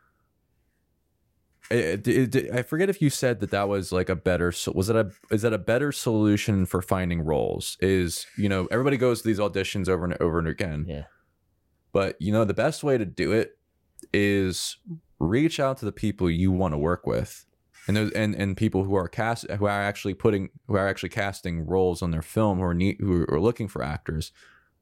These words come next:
Speaker 1: directors, producers. Um, I guess,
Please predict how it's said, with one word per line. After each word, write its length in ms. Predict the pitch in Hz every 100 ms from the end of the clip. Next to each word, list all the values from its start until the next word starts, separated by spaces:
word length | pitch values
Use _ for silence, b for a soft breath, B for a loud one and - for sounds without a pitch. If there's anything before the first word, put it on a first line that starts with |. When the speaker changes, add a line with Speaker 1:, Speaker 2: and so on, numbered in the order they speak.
| _
Speaker 1:
directors, 640 | 92 107 107 - 67 53
producers. 840 | - 104 113 104 - 67 57 - - _ _ _ _
Um, 440 | - 71 64 58 - - _ _
I 40 | 98
guess, 220 | 101